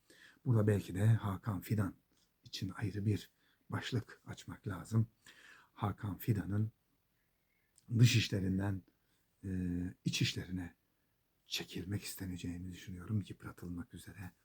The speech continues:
onu söyleyeyim. E, çünkü, e, gerek,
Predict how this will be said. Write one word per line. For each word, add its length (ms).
onu 200
söyleyeyim. 640
E, 240
çünkü, 500
e, 60
gerek, 280